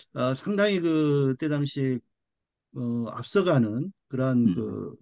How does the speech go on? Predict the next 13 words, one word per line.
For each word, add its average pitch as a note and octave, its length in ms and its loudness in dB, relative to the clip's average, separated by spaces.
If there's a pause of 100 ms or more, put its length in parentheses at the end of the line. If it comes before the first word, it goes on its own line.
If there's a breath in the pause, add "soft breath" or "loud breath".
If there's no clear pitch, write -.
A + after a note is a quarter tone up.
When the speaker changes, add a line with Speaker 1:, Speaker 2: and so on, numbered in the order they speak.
Speaker 1:
의식을 C#3 360 0
가지고 A2+ 320 -2
있었던 C3 420 -2
것을 A2+ 520 -4
제가 A2 260 -10
봤고, A2+ 640 -4 (580 soft breath)
Speaker 2:
음. - 180 -14 (760)
Speaker 1:
아, E3 500 4 (100)
오늘 A3+ 500 6
참여하신 B3 680 2
마지막 A3 520 2 (880)
그 F3+ 480 -4
저기 F#3+ 360 -6